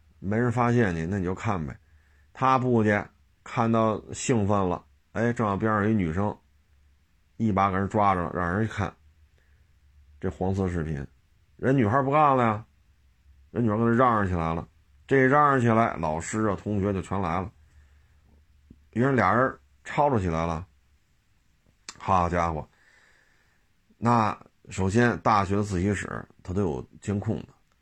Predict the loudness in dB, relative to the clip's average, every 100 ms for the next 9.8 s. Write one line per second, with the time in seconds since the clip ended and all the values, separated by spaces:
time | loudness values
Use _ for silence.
0 | _ _ _ -4 0 2 0 -4 -4 -2
1 | -2 -6 -4 -4 -4 -10 _ _ _ _
2 | -12 -4 -2 0 0 -2 -2 -2 -2 -2
3 | -4 -6 -6 -4 -4 -6 -8 _ _ _
4 | _ _ _ _ _ _ _ _ _ -4
5 | 0 0 0 -2 0 -2 0 0 0 0
6 | -2 -4 -8 _ _ _ _ _ _ _
7 | -2 0 0 -2 0 0 0 -4 _ _
8 | _ _ _ _ _ _ _ _ _ _
9 | -6 -2 0 0 0 0 -2